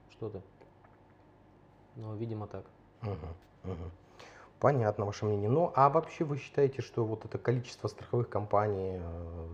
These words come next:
Speaker 2: так скажем, выбор между ними, страховые представители, то есть вообще вот эта модель страховая? Я очень часто слышу, что врачи негативно относятся к, э, вот, к нашей, э, к, к нашим страховым организациям, м, и, э, считают, что вот если их, э, ну,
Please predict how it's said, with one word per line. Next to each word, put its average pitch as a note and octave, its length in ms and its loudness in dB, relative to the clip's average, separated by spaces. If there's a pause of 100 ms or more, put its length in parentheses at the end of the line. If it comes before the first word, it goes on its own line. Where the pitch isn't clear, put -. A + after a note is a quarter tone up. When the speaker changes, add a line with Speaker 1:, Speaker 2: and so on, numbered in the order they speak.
Speaker 2:
так F2 100 -12 (140)
скажем, F2+ 360 -4 (380)
выбор A2+ 340 4
между G#2 320 2
ними, G#2 280 2
страховые A2 500 0
представители, G#2 720 -2
то F2+ 100 -8
есть F#2 100 -4
вообще A#2 220 0
вот - 100 0
эта F#2 120 -2
модель G#2+ 500 2
страховая? F2 640 -4 (340)
Я G#2+ 80 4
очень B2+ 180 -4
часто D#3 260 2
слышу, F3+ 320 -2
что - 160 -4
врачи A#2 320 0
негативно G2+ 480 -2
относятся E2+ 500 -8
к, - 140 -18
э, D2+ 480 -4
вот, C#2+ 140 -10 (200)
к - 60 -12
нашей, E2 420 -4
э, C#2 100 -8 (180)
к, - 100 -20 (420)
к - 40 -20
нашим F#2+ 260 -4
страховым F#2+ 480 -4
организациям, G2+ 760 -2 (540)
м, D#2 220 -6
и, G#2 420 -2
э, G2 240 4
считают, - 520 4
что - 180 -4
вот F#2+ 180 -2
если G#2 280 -2
их, G#2 480 2
э, F#2+ 200 4
ну, G2+ 200 -2